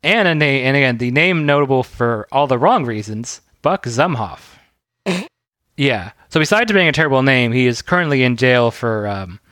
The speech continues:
Speaker 1: sexually related crimes involving a minor. So, uh, I believe he, he normally gets the erased from the show treatment that someone else we featured on the show before gets.
Speaker 2: Okay.
Speaker 1: He actually, it's, interestingly,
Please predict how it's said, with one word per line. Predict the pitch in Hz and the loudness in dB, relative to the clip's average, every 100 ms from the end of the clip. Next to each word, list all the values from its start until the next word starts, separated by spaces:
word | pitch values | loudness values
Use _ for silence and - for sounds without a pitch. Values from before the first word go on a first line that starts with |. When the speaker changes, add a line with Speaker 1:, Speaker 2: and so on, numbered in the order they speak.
| _ | _
Speaker 1:
sexually | - 208 208 180 147 | -4 -2 0 2 2
related | 139 127 | 2 0
crimes | - 127 117 110 | 0 -2 0 -2
involving | 117 110 110 | -2 -2 -4
a | |
minor. | 110 131 123 98 - - | 0 0 0 -4 -14 -20
So, | - - 123 110 104 | -14 -6 -4 -4 -4
uh, | 98 90 92 _ _ _ _ | -8 -10 -14 _ _ _ _
I | 156 160 | -2 0
believe | 165 220 175 | 2 2 2
he, | 185 165 | -2 -4
he | - 180 | -2 0
normally | 165 165 156 | 2 2 2
gets | 135 139 - | 2 0 -2
the | 123 131 123 120 | -2 0 0 0
erased | 123 131 135 | 0 0 0
from | - | -2
the | 120 | -2
show | - 131 | 0 -2
treatment | - 120 110 | -2 -4 -4
that | 107 101 - | -6 -8 -4
someone | 131 127 | -2 0
else | 123 - | 0 -2
we | 113 | -6
featured | - 123 117 | -4 -2 -2
on | |
the | 107 | -4
show | - 110 | -2 -2
before | 104 107 101 101 | -4 -6 -8 -10
gets. | - 95 - - _ _ 165 | -12 -12 -14 -20 _ _ -6
Speaker 2:
Okay. | 135 131 98 _ _ _ _ _ _ | -4 -4 -8 _ _ _ _ _ _
Speaker 1:
He | - 180 | -2 2
actually, | 214 - 175 151 | 2 2 0 2
it's, | 151 - | 0 -4
interestingly, | 147 - 151 - 131 117 113 120 | -10 -4 -4 0 -2 -2 -6 -8